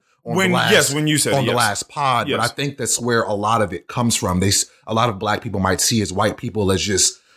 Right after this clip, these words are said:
Speaker 1: far, far and away up there somewhere, living, living this lavish, luxuri-, luxurious life away from stereotypes and away from racism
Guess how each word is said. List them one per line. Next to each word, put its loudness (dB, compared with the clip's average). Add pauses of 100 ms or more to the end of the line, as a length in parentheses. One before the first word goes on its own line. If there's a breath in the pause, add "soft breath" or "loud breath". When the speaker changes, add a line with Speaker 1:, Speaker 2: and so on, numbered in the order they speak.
(220 loud breath)
Speaker 1:
far, -2
far -2
and -2
away 0 (200)
up -6
there 0
somewhere, 0 (180 soft breath)
living, 0
living 2
this 0
lavish, 2
luxuri-, 0
luxurious 0
life 0 (220 soft breath)
away 0
from -4
stereotypes 0
and 0
away 2
from -2
racism 0